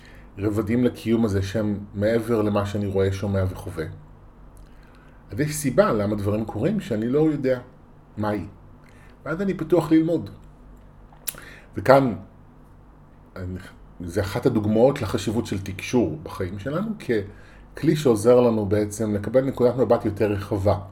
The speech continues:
מעבר לנקודת מבט שיש לי כבן אדם. אה, זה גם אחת הדרכים עבורי, שאנשים שואלים אותי איך אני יודע שאני מתקשר.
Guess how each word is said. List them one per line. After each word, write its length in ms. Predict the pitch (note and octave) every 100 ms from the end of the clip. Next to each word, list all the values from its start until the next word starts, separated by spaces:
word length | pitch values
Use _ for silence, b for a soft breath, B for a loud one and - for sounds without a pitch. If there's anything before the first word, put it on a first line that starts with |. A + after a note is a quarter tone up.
| - B B B B B
מעבר 380 | G2+ A2+ A2+ A#2+
לנקודת 440 | A2+ G#2 G2 A2 G#2
מבט 300 | G#2+ G#2 G#2
שיש 400 | G#2+ G#2 F#2+ A2
לי 120 | A2
כבן 240 | A2 G2
אדם. 280 | G2 F#2 D#2 C2 - - - B B B B B B -
אה, 160 | G2+ G2+
זה 140 | F#2+ F#2+
גם 140 | G#2+
אחת 220 | G2+ D3
הדרכים 500 | C3 A2 G#2 D#3+ F3+
עבורי, 500 | A2+ F#2+ G2 C#3+ E3
שאנשים 380 | - G#2+ F#2+ C3
שואלים 260 | C#3 A2 A#2+
אותי 160 | B2+
איך 140 | G#2+ C3
אני 100 | A2+
יודע 280 | G2+ G#2
שאני 180 | G2 G2
מתקשר. 540 | F#2 F#2+ - - D#2